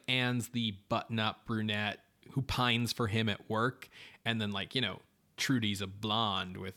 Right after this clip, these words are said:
low-cut <laughs> dresses that are very tight. So, you know, Trudy doesn't have to do the kind of acting that Anne is asked to, but, like, hey, good on her for, like, trying to,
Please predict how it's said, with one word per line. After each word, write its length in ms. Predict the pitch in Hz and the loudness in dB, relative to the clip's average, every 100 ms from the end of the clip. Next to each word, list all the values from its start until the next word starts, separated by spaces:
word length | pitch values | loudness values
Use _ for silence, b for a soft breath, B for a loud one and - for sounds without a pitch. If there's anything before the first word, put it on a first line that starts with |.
| - | -8
low-cut 640 | 110 120 127 - - 131 - | -2 0 0 0 0 0 0
<laughs> 0 | |
dresses 600 | 110 - - 110 98 95 | 0 0 0 0 0 -2
that 140 | 104 | -4
are 100 | 98 | -4
very 440 | 95 123 139 123 113 | -2 2 4 4 2
tight. 480 | - 123 95 90 - B B B B _ | 2 2 0 -6 -14 B B B B _
So, 640 | - - 156 135 127 120 - _ _ _ | -4 0 2 4 4 0 -6 _ _ _
you 100 | 139 | 2
know, 140 | 117 | 2
Trudy 420 | 107 - 226 196 160 | 2 2 4 6 6
doesn't 220 | 135 123 | 4 4
have 260 | 123 120 | 2 0
to 100 | - | -2
do 300 | 104 - 110 | -4 0 0
the 140 | 117 123 | 0 0
kind 280 | - 127 127 | -2 -2 0
of 80 | |
acting 720 | 127 127 123 - 143 143 147 - _ _ _ _ - | 0 0 -4 -4 -2 -2 -4 -8 _ _ _ _ 0
that 300 | 139 135 - _ _ - | 2 2 -4 _ _ -6
Anne 240 | 131 135 147 | -2 0 0
is 160 | 156 | 0
asked 320 | 170 175 - - | 0 0 -2 -2
to, 220 | 220 214 | -2 0
but, 220 | 143 - | -2 0
like, 280 | 147 147 - b b b - | 0 0 -6 b b b 0
hey, 220 | 277 202 | 2 2
good 240 | 110 165 | 2 2
on 120 | 233 190 | 4 4
her 200 | 190 180 | 2 4
for, 160 | 165 | 2
like, 240 | 135 113 - | 2 0 -2
trying 640 | - 135 123 127 123 120 | 0 2 2 2 0 0
to, 760 | - 120 113 110 107 104 101 | 0 0 2 2 0 -2 -6